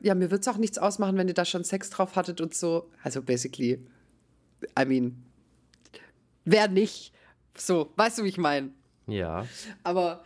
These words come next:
Speaker 1: dann sagt die einfach so, "Ja, mir wird's auch nichts ausmachen, wenn ihr da schon Sex ge-, gehabt habt auf dem Sofa und so." Und guckt einfach, guckt einfach meine Freundin ihren Freund so an. So, einfach cringe.
Speaker 2: What the
Speaker 1: "Behalte
Speaker 2: fuck?
Speaker 1: sowas halt einfach für dich." So, wenn wir grad dabei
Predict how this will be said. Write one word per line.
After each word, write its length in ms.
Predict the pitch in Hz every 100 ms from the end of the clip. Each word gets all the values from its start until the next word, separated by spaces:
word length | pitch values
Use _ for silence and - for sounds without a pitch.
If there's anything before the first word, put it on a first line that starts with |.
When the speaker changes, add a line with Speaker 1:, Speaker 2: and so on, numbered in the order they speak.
| - _ -
Speaker 1:
dann 140 | 202
sagt 240 | 220 220 233
die 80 | 196
einfach 260 | 208 214
so, 160 | 214 226
"Ja, 160 | 240 302
mir 140 | 311
wird's 160 | 302 311
auch 80 |
nichts 160 | 269 233
ausmachen, 360 | 262 262 277 247
wenn 100 | 226
ihr 60 |
da 100 | 226
schon 160 | 214 202
Sex 320 | - 226 -
ge-, 160 | 220 214 - -
gehabt 280 | 190 196 196
habt 380 | 196 - - - -
auf 160 | 180 180
dem 140 | 180
Sofa 380 | 180 190 190 202
und 120 | 185
so." 320 | - 190 190 185 - _ _ _
Und 300 | 202 196 -
guckt 240 | 214 214
einfach, 360 | - 185 190 185 - -
guckt 240 | - 156
einfach 280 | 156 156 -
meine 140 | 160
Freundin 260 | 156 156 156
ihren 120 | 143
Freund 280 | - 143 160
so 80 | -
an. 260 | 117 147 - _ _ _ _ _
So, 320 | - 156 156 - - -
einfach 280 | 185 - -
cringe. 340 | 160 147 143 - - _ - - -
Speaker 2:
What 100 | 82 208
the 40 |
Speaker 1:
"Behalte 300 | 196 226 226
Speaker 2:
fuck? 60 | 220
Speaker 1:
sowas 320 | 202 196 180
halt 220 | 165 147
einfach 320 | 165 160 156 -
für 140 | 151
dich." 400 | 135 135 - - -
So, 220 | - 214 233
wenn 160 | 269
wir 80 | 262
grad 380 | - - 311 320
dabei 340 | 294 - 269